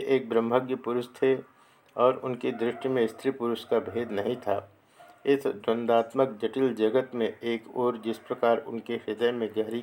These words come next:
करुणा और सहानुभूति थी, उसी प्रकार दूसरी ओर उन्होंने महान गुरु से सोने की स्त्री भी यदि भक्ति से लोटपोट होवे, तो भी विश्वास मत करना, उस ओर देखना भी मत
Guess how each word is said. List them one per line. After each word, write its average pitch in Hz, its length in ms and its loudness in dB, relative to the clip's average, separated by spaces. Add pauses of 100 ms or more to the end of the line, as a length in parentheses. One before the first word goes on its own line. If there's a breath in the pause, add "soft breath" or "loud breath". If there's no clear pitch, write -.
करुणा 110 380 -2 (760 loud breath)
और 131 160 4
सहानुभूति 117 760 0
थी, 101 240 -10 (100)
उसी 135 220 0
प्रकार 127 400 2
दूसरी 117 380 -4
ओर 123 300 4
उन्होंने 117 300 -4
महान 113 420 -2
गुरु 117 260 -4
से 95 260 -6 (600 soft breath)
सोने 131 300 4
की 139 200 -4 (100)
स्त्री 135 340 0
भी 120 240 -2
यदि 107 260 0
भक्ति 131 580 -4 (580 soft breath)
से 131 80 6
लोटपोट 120 600 4
होवे, 98 340 -2 (320)
तो 135 140 6
भी 131 160 2
विश्वास 110 580 0
मत 107 260 -6
करना, 90 320 -2 (560 soft breath)
उस 123 220 -4
ओर 123 280 4
देखना 117 500 0
भी 113 160 0
मत 98 280 -6